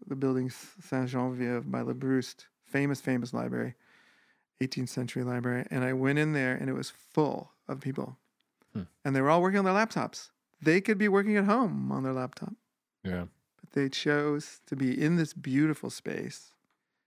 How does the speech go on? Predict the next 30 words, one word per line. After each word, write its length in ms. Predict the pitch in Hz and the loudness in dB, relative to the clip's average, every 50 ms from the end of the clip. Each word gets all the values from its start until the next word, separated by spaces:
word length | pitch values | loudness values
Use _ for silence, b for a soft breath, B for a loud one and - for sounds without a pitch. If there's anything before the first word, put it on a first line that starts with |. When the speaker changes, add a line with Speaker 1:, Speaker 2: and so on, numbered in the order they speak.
| _ _ _ _ _ | _ _ _ _ _
Speaker 1:
together 400 | - 143 127 135 127 123 127 127 | -4 -2 0 0 0 2 0 0
with 160 | 123 127 131 | 0 0 -2
other 160 | 131 127 135 | -2 -2 -2
people. 260 | 127 - 196 202 160 135 | 0 0 0 2 2 0
And 120 | 127 120 | 0 2
why 180 | 120 123 143 147 | 2 2 2 2
do 80 | 147 | 0
people 260 | 147 143 147 143 151 | -2 -4 -2 -2 -2
go 160 | 143 139 143 143 | 0 0 0 0
to 60 | 143 | 0
Starbucks 960 | 139 - - - _ _ - 98 127 160 156 135 127 - - - - - - | -2 -4 -8 -12 _ _ 0 2 2 2 2 0 -2 -2 -4 -8 -14 -8 -6
and 220 | 117 120 - 123 - b b b b b b b b - | -6 -4 -4 -6 -8 b b b b b b b b -4
cafe? 340 | - 139 131 - 165 165 | -2 -2 2 2 2 4
Yeah, 100 | 151 147 | 4 2
why 220 | 143 135 139 156 170 | 4 6 6 6 6
can't 240 | 170 - 180 170 156 | 4 4 2 2 2
I 100 | 160 160 | 2 2
get 140 | 151 156 139 | 2 2 0
a 80 | 139 | 0
seat 280 | 131 - - 160 160 160 | -2 0 0 0 2 2
in 100 | 151 139 | 2 0
a 60 | 139 | 0
cafe 440 | 131 - 139 139 135 - - 135 135 | -2 -2 -2 -2 -2 -2 -2 -2 0
in 80 | 131 123 | 0 0
Brooklyn 420 | 120 135 151 - - - - - b b b b b b b b b b | 0 -2 -2 -2 -4 -4 -4 -6 b b b b b b b b b b
when 120 | - 131 120 | 0 2 2
all 160 | 123 135 143 | 2 2 2
these 220 | 139 143 143 135 - | 2 2 0 0 -4
freelance 540 | - - 156 156 151 151 151 151 143 - - | -2 2 2 4 4 4 4 2 2 0 2
writers 560 | 143 143 151 143 139 131 135 135 - - | 2 4 4 4 4 2 2 0 -2 -10